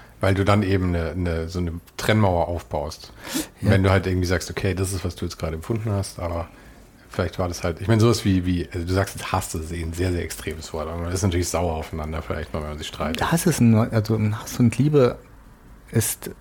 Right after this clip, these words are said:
Speaker 2: was Natürliches meines Erachtens. Und
Speaker 1: Aber ich
Speaker 2: das ist
Speaker 1: finde, Hass ist schon wirklich, mm,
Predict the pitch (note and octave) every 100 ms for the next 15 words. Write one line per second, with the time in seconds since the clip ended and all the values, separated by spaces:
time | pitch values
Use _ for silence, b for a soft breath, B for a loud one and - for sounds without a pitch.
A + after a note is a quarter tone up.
0 | - G2 - F#2+ E3 C#3 G2 - - -
1 | - - - - F#2 - - G2+ G#2+ A#2+
2 | A#2+ G#2 - C#3 - B2+ G2+ - G#2+ G2+
3 | G#2+ G#2 G2+ - - B B B B B
4 | B B - - - G2+ F#2+ F#2 F2